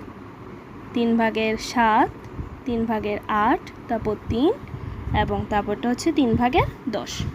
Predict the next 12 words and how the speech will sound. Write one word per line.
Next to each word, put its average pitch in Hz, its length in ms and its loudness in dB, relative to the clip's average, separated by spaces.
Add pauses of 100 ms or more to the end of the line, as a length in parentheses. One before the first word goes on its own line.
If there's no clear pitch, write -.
(720)
তারপর 262 400 6
আরেকটা 247 400 4
হচ্ছে 302 400 2
দশ 254 320 4
ভাগের 262 300 4 (120)
এক - 100 -2 (840)
এর 226 300 6
গুণিতক। 202 420 2 (140)
তাহলে 240 300 4
প্রথমটা 254 480 2
হবে 262 240 6
দশ 233 240 4